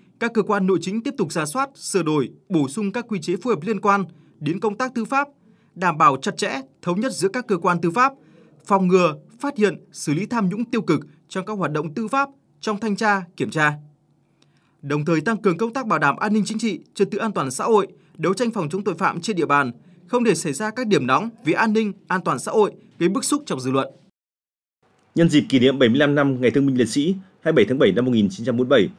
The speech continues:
Speaker 2: hai mươi bảy tháng bảy năm hai nghìn không trăm hai mươi hai. Ngày hai mươi tháng bảy, đồng chí Trần Huy Tuấn, Phó Bí thư Tỉnh ủy, Chủ tịch Ủy ban Nhân dân tỉnh đã đến thăm và tặng quà các mẹ Việt Nam anh hùng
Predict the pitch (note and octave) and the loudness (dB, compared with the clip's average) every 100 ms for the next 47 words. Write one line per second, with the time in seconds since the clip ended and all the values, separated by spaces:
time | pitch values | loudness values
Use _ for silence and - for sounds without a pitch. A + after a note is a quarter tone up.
0 | _ _ D#3+ C#3+ A#2 C#3+ G2+ A2+ B2+ A#2+ | _ _ 2 2 4 2 2 2 0 0
1 | G2+ - A#2+ A2+ B2 A#2+ A#2+ B2 A#2+ A2+ | 0 0 -2 -2 -4 -2 -2 0 0 -2
2 | - _ _ _ _ _ - C#3+ C3+ D#3 | -8 _ _ _ _ _ -4 0 2 4
3 | D#3 C#3 D3 B2 E2+ - _ D3 C#3 B2 | 2 4 4 4 2 -6 _ 2 4 4
4 | C3 C#3 D#3+ C3+ D3+ B2+ C3+ F3 C3 D3+ | 2 4 4 4 4 4 4 2 2 2
5 | D#3+ D3+ A#2 A#2 G2+ - _ _ - C#3+ | 2 0 0 2 0 -2 _ _ 0 2
6 | B2 C3 C#3+ A#2+ C#3 C#3+ C#3+ D3+ G2 - | 2 0 0 2 2 2 2 2 2 0
7 | - _ - C3 C#3+ C3+ C3+ D3+ C3+ A#2+ | -12 _ -4 0 2 0 0 -2 0 0
8 | A#2 A2 B2 A2 G#2+ E3+ E3 G#2 A2 B2 | 0 0 0 0 0 -2 -2 0 0 2
9 | B2+ B2 A2 | 2 4 2